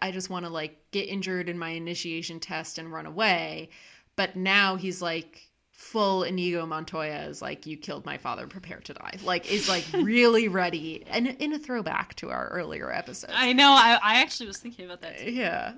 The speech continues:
Speaker 1: like, and so he, he wants revenge real bad, and the only way he sees himself getting it is by getting into the military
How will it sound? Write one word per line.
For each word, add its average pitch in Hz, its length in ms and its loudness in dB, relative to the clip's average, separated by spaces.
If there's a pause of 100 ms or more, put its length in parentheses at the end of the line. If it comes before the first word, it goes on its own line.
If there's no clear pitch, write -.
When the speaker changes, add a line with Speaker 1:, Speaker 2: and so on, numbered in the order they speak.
Speaker 1:
like, 202 560 4
and 208 300 2
so 208 240 0
he, 220 200 -4 (100)
he 208 140 -2
wants 254 260 2
revenge 170 380 -2 (100)
real 175 220 -4
bad, 160 480 -2
and 196 160 -4
the 190 80 -4
only 196 260 -4
way 185 160 -2
he 175 160 -8
sees 165 540 -10 (180)
himself 175 440 -6
getting 165 240 -6
it 151 180 -14
is 175 100 -10
by 165 140 -6
getting 170 460 -8
into 208 240 -4
the 190 80 -6
military 160 680 -8